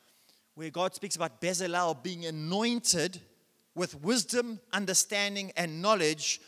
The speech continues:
for all kinds of craftsmanship. In other words, the Holy Spirit was anointing Bezalel to work with his hands,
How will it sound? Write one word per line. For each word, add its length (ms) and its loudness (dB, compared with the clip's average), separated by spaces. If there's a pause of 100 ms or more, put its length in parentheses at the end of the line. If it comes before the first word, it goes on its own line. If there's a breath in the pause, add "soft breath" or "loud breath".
(120)
for 320 -4
all 220 4
kinds 380 -6
of 140 -6
craftsmanship. 760 -2
In 120 -8
other 120 -4
words, 220 -2
the 60 -6
Holy 420 2
Spirit 680 2 (680 soft breath)
was 300 4
anointing 640 -2
Bezalel 680 4
to 140 -4
work 420 0
with 100 -8
his 120 -10
hands, 540 -10